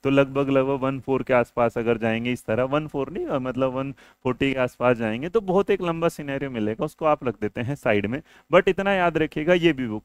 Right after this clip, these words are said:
अभी हम क्या कर रहे हैं, इसकी एक न्यू बुक आपके सामने आ जाएगी,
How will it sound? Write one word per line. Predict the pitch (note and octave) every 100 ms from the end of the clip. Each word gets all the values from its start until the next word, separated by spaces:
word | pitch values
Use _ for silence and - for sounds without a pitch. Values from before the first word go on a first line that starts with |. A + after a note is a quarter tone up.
| -
अभी | C#3+ F#3+
हम | F#3 F3
क्या | F3+ F3
कर | E3+
रहे | D#3+ E3+
हैं, |
इसकी | - E3+
एक | E3+
न्यू | D3+ D#3
बुक | D#3 D#3 D3
आपके | C#3 -
सामने | C#3+ C#3 C3+ C3+
आ | A2 G#2+
जाएगी, | G#2+ A2 A#2+